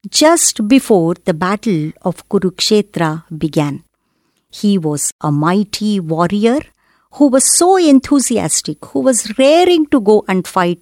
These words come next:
the Kauravas. In fact, he had done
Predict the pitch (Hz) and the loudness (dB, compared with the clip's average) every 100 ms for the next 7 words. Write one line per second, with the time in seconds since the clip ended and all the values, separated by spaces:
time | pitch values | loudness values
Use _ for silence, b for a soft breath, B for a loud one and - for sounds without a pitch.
0 | - 151 - 226 240 233 214 208 - - | -6 -6 0 2 2 2 -2 -6 -8 -10
1 | _ _ 196 185 - 175 160 - 170 151 | _ _ 0 0 0 -8 -10 -8 -6 -4
2 | 151 156 202 202 | -2 0 0 0